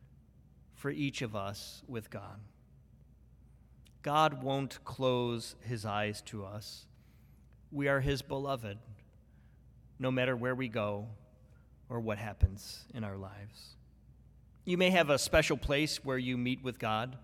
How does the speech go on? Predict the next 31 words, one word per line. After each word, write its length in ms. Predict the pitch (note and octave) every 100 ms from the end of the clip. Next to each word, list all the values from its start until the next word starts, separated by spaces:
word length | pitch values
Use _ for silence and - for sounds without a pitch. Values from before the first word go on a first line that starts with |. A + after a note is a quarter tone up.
| - - - - - - -
but 200 | D#3 C#3+
know 440 | D3+ D3 D3+ D3
that 260 | C3 B2 A#2
God 380 | B2+ A#2+ B2 C3
is 280 | C3+ A#2+ - -
always 520 | B2 D3 D#3+ D#3 -
with 280 | A2+ A#2 -
you. 80 | G#2 G#2 - - - - - - - - - - - -
Be 140 | C#3 E3
blessed 480 | B2+ D#3 F3+ - D3+
when 140 | D#3
you 100 | D3
visit 380 | A#2+ D3 D3+ C3
holy 400 | - D#3 D#3 D3+
places 580 | C#3+ C#3 C3 C3+ E3+ D#3+
or 160 | F3 E3+
when 200 | D3+ D#3
you 100 | D3+
make 320 | C#3+ D3 - - -
sacred 600 | - - E3 E3 D#3+ C3
pilgrimages, 880 | - C3+ C3+ D#3 D#3+ D#3+ E3+ F3 - - - -
but 100 | D#3+
know 100 | D#3+
that 180 | D3+ -
God 360 | C#3+ D3 C#3+
wants 280 | C3 C#3+ C#3+
to 160 | - C3
meet 280 | C3 C#3+ -
you 360 | C3+ C3 B2 - - - - -
right 300 | B2 D#3 E3+
here, 540 | - B2+ G#2 G2+ A2